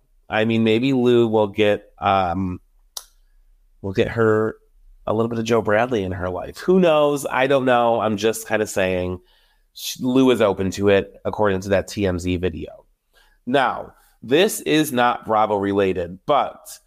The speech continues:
we did get the full trailer for Vanderpump Villa, which is going to air on Hulu, and it's coming out this spring. I urge you to go to my Instagram and check out the trailer for this show. It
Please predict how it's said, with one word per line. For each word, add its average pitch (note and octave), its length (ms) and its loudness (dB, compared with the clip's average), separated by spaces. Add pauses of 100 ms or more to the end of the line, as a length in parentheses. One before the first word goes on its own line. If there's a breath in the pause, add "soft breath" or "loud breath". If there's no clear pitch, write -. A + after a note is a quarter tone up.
(240)
we B2 160 0
did B2+ 380 0
get D3 200 -2
the B2 120 0
full B2+ 380 0
trailer A2 580 0
for G#2+ 200 0
Vanderpump A2 600 0
Villa, G#2+ 240 2
which G2 180 -6
is G2+ 100 -14
going A2 280 0
to - 140 -8
air A#2 220 2
on G#2 180 -2
Hulu, G2 520 -6 (360)
and A#2+ 160 0
it's A2 100 -4
coming B2+ 300 -2
out C#3 240 -2
this B2+ 180 -2
spring. A#2 460 0
I A#2 260 -2
urge C3 400 0
you G2 380 -2 (300)
to C3 120 -4
go A#2 400 2
to C3 320 -4
my B2 160 0
Instagram G#2 800 -2 (160)
and A2 180 -2
check C3+ 300 -4
out G#2 220 0
the A#2 60 -10
trailer G#2 360 0
for G#2 260 0
this G2 160 -2
show. G2+ 480 2 (460)
It C3+ 240 0